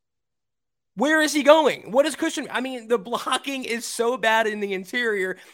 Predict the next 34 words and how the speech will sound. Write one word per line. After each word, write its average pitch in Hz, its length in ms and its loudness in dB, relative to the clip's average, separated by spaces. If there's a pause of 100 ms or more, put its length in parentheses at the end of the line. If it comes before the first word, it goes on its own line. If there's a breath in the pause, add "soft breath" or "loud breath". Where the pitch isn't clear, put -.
How 247 280 2
do 262 80 -2
you 254 200 -4
watch 214 420 0
that? 208 240 0
Someone 247 300 -2
mentioned 233 380 -6
P 240 180 -4
F 220 160 -2
F 220 200 -2
grades. 190 340 -2 (180 loud breath)
I 220 160 2
don't 294 160 4
give 254 160 -4
a 240 80 6
damn 208 380 2
about 214 220 0
your 208 120 -6
P 208 180 -6
F 202 160 -2
F 196 140 -4
grades. 202 280 -4
I 233 140 -2
have 220 240 -4
two 247 260 -4
eyes. 175 500 -2 (240 soft breath)
I 247 140 2
can 240 180 -4
see 247 400 -4
how 208 220 -2
bad 175 320 -2
Dalton 170 320 -4
Risner 170 500 -4
is. 170 120 -8